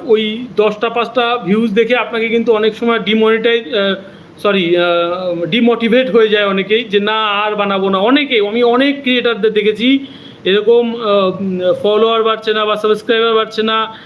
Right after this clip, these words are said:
উম, সে Facebook বলুন আর YouTube বলুন, আহ, সেখানে কিন্তু, আহ, উম, তারা কিন্তু ছেড়ে দেয়, হাল ছেড়ে দেয় যে না আর ভিডিও বানাবো না, ভিডিওতে কোনো ভিউ হচ্ছে না।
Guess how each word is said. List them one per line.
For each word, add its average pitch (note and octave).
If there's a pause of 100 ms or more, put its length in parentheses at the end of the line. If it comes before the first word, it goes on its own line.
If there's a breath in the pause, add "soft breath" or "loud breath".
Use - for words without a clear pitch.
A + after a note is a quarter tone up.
(300 loud breath)
উম, F3
সে C4+
Facebook A#3+
বলুন B3+
আর A#3
YouTube A3
বলুন, A3+
আহ, -
সেখানে G#3+
কিন্তু, A#3
আহ, G3+
উম, F#3
তারা G#3
কিন্তু A3
ছেড়ে B3
দেয়, F#3+
হাল A3+
ছেড়ে G#3
দেয় D#3+
যে F3+
না G3+
আর G3+
ভিডিও F#3+
বানাবো G3
না, G3
ভিডিওতে G3
কোনো G3
ভিউ F#3+
হচ্ছে F#3
না। F#3+